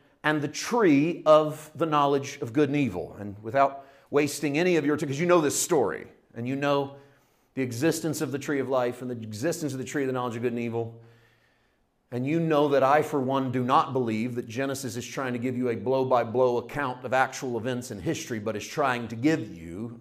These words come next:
an understanding of your history, which, by the way, is way bigger than any blow-by-blow account of history. It's trying to get you to understand your history and to investigate,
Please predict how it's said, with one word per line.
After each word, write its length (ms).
an 120
understanding 960
of 220
your 220
history, 540
which, 300
by 140
the 80
way, 320
is 180
way 320
bigger 440
than 160
any 200
blow-by-blow 600
account 320
of 100
history. 400
It's 100
trying 120
to 60
get 100
you 100
to 60
understand 960
your 160
history 580
and 280
to 160
investigate, 880